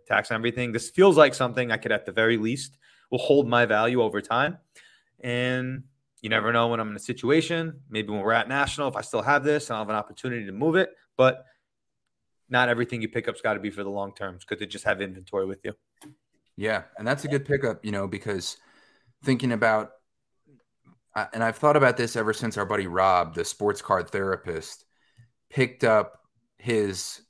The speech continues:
Speaker 2: Ja Morant and Jason Tatum
Speaker 1: Hmm.
Speaker 2: National Treasures R P As, which are
Speaker 1: Patience.
Speaker 2: big boy, big boy cards. Patience.
Speaker 1: Patience.
Speaker 2: And so he,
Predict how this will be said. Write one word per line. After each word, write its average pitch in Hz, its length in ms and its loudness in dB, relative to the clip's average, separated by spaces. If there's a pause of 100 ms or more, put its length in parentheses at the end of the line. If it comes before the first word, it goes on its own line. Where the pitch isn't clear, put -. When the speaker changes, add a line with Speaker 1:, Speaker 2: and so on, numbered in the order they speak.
Speaker 2:
Ja 113 240 6
Morant 110 600 2
and 92 160 -6
Jason 107 420 -4
Tatum 110 540 -2
Speaker 1:
Hmm. - 80 -6
Speaker 2:
National 104 400 -2
Treasures 104 460 -2
R 101 200 0
P 101 240 -4
As, 98 320 -4 (280)
which 170 180 4
are 131 60 6
Speaker 1:
Patience. 107 140 0
Speaker 2:
big 117 140 -2
boy, 120 260 2 (200)
big 147 200 4
boy 117 200 -2
cards. 98 380 -2
Patience. 139 600 -4 (360)
Speaker 1:
Patience. - 260 -12
Speaker 2:
And 117 180 -4
so 117 400 2 (360)
he, 160 640 -4